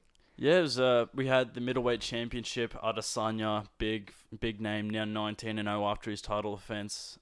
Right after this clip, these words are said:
I think it was in Vegas. Um, Romero, forty-two years old. I think it's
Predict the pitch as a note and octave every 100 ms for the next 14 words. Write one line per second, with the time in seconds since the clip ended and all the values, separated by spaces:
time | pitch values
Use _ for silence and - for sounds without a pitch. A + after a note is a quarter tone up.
0 | - G#2+ C#3+ C3 G#2+ G#2 G2 G2+ G2 G2+
1 | - _ _ _ _ - A#2+ C#3 C#3 C#3
2 | D3+ F3+ E3+ A2 - - C3 C#3 C3 -
3 | B2+ A#2 A2 G#2+ A2 A#2+ B2+ A2+ A#2 A2
4 | G2+